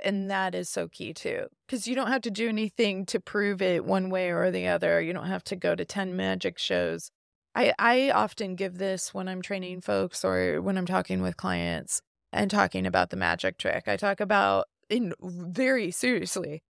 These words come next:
about this guy. He has his hat, right? And guess what? Get this. Empty. Nothing. Air. It, we, we can consider air something, but we're not gonna parse details. Right? But there's nothing in it.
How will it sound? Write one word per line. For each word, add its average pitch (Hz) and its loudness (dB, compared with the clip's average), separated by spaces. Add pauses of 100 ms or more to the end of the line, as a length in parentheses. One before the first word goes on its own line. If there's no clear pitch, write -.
(280)
about 190 2 (300)
this - -10
guy. 220 4
He 160 -10
has 170 -6
his 160 -10
hat, 240 -2 (240)
right? 190 -6 (120)
And 196 -2
guess 220 0
what? 294 0 (260)
Get 240 2
this. - -8 (320)
Empty. - -6 (160)
Nothing. 170 -10 (160)
Air. - 0 (240)
It, 202 0
we, 220 2
we 214 4
can 196 -2
consider 180 2
air 175 2
something, 175 -4
but 185 6
we're 262 -2
not 190 -2
gonna - -6
parse 185 -2
details. 170 -6 (320)
Right? 330 8 (500)
But - -8
there's 262 -6
nothing 247 -2
in 240 -2
it. 185 -10